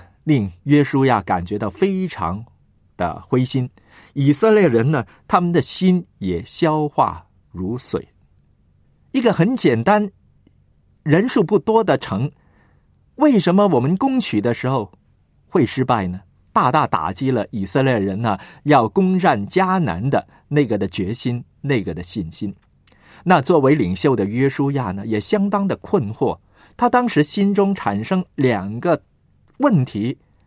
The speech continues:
两种的忧虑。第一个问题是，为什么神带领百姓进入迦南地，却又把我们交在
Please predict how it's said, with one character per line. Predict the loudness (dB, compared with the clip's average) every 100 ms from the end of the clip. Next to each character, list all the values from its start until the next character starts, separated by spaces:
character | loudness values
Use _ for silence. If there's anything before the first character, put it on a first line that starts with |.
| _ -4
两 | -2 -2 -2 -2
种 | -2 -4
的 | -6 -4
忧 | 0 0 0
虑。 | -4 -6 _ _ _ _ _ _ _ _ _ -2
第 | 0
一 |
个 | 2
问 | 4 4
题 | 2
是， | 0 -2 -4 _ _
为 | 2 4 4
什 | 2 2
么 | 2
神 | 0 -2 0 0 0
带 | 2 4 4
领 | 2 0 0
百 | 0 2 0
姓 | -2 -2 -2 -2 -8 _
进 | -2 2 4
入 | 4 2
迦 | 2 2 4 2
南 | 0 -2 -2
地， | -2 -2 -6 _ _ _ _
却 | -2 2 2 0 -8
又 | -2 0 2 2
把 | 2 2 4 2 _ _
我 | -4 -4
们 | -2 -4
交 | 0 2 2 0
在 | 0 0 -2